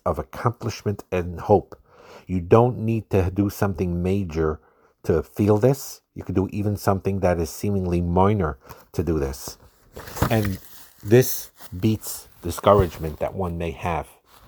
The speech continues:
So no matter what your relationship is looking about at right now, even if it doesn't look so great right now, those small wins, those small accomplishments remind you of how great your relationship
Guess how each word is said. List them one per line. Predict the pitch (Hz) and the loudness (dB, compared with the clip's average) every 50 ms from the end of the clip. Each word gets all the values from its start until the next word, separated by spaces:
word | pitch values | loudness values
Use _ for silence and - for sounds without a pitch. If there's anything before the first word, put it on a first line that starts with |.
| - - - - _ | -20 -20 -20 -20 _
So | - - 107 101 | -6 -2 0 0
no | 95 95 | 2 4
matter | 98 104 98 101 98 | 6 6 6 6 6
what | 95 92 98 120 131 - - | 4 4 4 4 4 4 0
your | 151 139 | 2 4
relationship | 123 117 120 113 110 - - 104 101 - - 98 - - | 4 6 6 4 2 2 -2 -6 -8 -6 -6 -8 -6 -6
is | 85 80 80 | -6 -6 -4
looking | 92 98 98 - - 101 95 | -4 -4 -2 -2 -4 -4 -2
about | 90 87 78 85 85 85 85 - - _ | -4 -2 -2 -2 -2 -2 -4 -8 -8 _
at | 85 85 82 - _ | -2 -2 -2 -2 _
right | 92 85 80 76 | -2 -2 -2 -4
now, | 80 82 80 73 71 - - _ _ _ _ _ _ _ _ - | -6 -6 -6 -6 -6 -10 -12 _ _ _ _ _ _ _ _ -6
even | 92 92 92 107 | -4 -2 0 2
if | 110 107 | 2 4
it | 110 | 4
doesn't | 113 110 107 110 110 | 4 4 4 4 4
look | 110 110 - | 4 2 2
so | - - 117 113 | 4 4 4 4
great | 104 104 110 120 123 117 - | 4 2 0 0 0 0 -4
right | 71 69 - - - | -6 -8 -8 -8 -10
now, | 60 - - - - _ _ - - - - - - | -12 -12 -12 -12 -14 _ _ -20 -20 -20 -20 0 2
those | 107 101 95 - | 2 4 4 0
small | - - - 110 110 110 117 127 143 139 | -4 -4 0 4 6 8 8 8 6 4
wins, | 127 131 123 107 80 67 67 64 - - - _ _ _ _ _ _ _ _ _ - _ _ | 2 2 2 2 0 -2 -6 -10 -12 -14 -18 _ _ _ _ _ _ _ _ _ -20 _ _
those | 87 90 - | -4 -4 -4
small | - - - 104 98 101 110 117 123 131 147 160 156 - _ _ 135 - _ _ _ - | -4 -4 -4 0 2 4 6 8 8 6 6 2 -2 -6 _ _ -20 -20 _ _ _ -12
accomplishments | - 113 - - 131 127 - - 78 - - - - 92 95 - - - - - _ _ _ _ _ _ _ _ _ _ _ _ _ _ _ _ - | -12 -4 2 2 2 2 2 -2 -10 -12 -12 -14 -16 -18 -18 -20 -20 -20 -20 -20 _ _ _ _ _ _ _ _ _ _ _ _ _ _ _ _ 0
remind | 92 101 98 98 98 107 113 123 131 120 | 0 2 2 4 6 6 6 6 4 4
you | 117 110 | 6 6
of | 104 - | 6 6
how | - 98 92 92 | 6 4 4 4
great | 87 87 87 101 110 113 - - | 4 2 2 2 2 2 0 -2
your | 104 98 | 0 0
relationship | 98 95 98 104 101 - - 95 - - - - 95 90 - | 2 2 2 0 -2 -4 -8 -10 -10 -6 -2 -2 -2 -2 -4